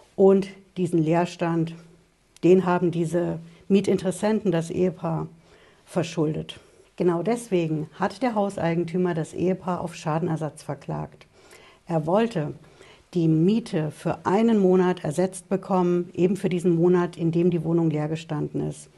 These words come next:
Was denken Sie, wie das Urteil ausgefallen ist? Das Gericht hat das Ehepaar zum Schadenersatz verurteilt. Und ich verrate Ihnen auch das rechtliche Argument, was das Gericht gebracht hat.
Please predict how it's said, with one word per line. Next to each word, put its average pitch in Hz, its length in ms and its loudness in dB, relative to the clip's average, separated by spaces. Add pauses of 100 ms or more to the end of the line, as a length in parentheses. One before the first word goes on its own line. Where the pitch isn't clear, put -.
(460)
Was 165 160 -4
denken 233 320 0
Sie, 190 120 -4
wie 190 60 -2
das 175 180 -4
Urteil 202 400 -4
ausgefallen 165 720 -4
ist? 160 260 -8 (1400)
Das 175 240 0
Gericht 226 520 -4 (240)
hat 185 320 -8
das 160 380 -6
Ehepaar 214 640 0
zum 165 280 -4
Schadenersatz 185 1080 -4
verurteilt. 165 880 -6 (920)
Und 196 80 -4
ich 165 100 -6
verrate 196 340 -2
Ihnen 214 100 2
auch 185 140 2
das 202 200 -8
rechtliche 185 460 -4
Argument, 170 480 0
was 156 140 -6
das 147 160 -10
Gericht 143 340 -8
gebracht - 480 -12
hat. - 200 -12